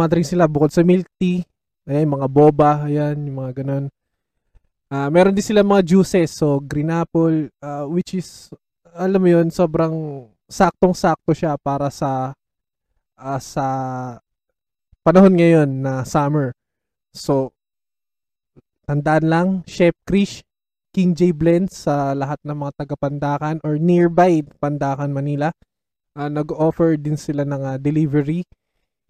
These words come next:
Ah, free delivery within Pandakan, tsaka, ah, sa mga nearest do sa vicinity ng, ah, Pandakan. Isa pa, ah, matatagpuan sila, syempre, sa loob ng Bagong Barangay.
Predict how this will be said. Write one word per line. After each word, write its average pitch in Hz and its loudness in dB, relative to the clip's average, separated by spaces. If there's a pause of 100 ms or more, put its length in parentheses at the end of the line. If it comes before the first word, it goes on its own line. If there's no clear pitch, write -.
(240)
Ah, 135 -8
free 220 4
delivery 208 4
within 185 0
Pandakan, 170 2
tsaka, 143 -4 (800)
ah, 147 -4
sa - -8
mga 147 -4 (720)
nearest 196 4
do 156 -2
sa 180 0
vicinity 160 -2 (240)
ng, 143 -4
ah, 143 -4
Pandakan. 135 -6 (800)
Isa - -6
pa, 156 -2
ah, 135 -4 (640)
matatagpuan 165 2
sila, 160 0
syempre, 156 -2
sa 151 -6
loob 135 -4
ng 139 -2
Bagong 139 0
Barangay. 147 -2